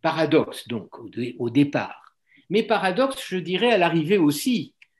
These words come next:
au, du côté du, du terme de l'expérience, puisque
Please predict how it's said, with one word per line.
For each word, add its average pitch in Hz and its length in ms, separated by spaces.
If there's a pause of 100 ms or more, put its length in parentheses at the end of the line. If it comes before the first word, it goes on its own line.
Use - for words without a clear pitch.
au, 131 100
du 139 160
côté 160 360
du, 143 280
du 123 220
terme 196 260
de 135 100
l'expérience, 143 1040 (480)
puisque 185 420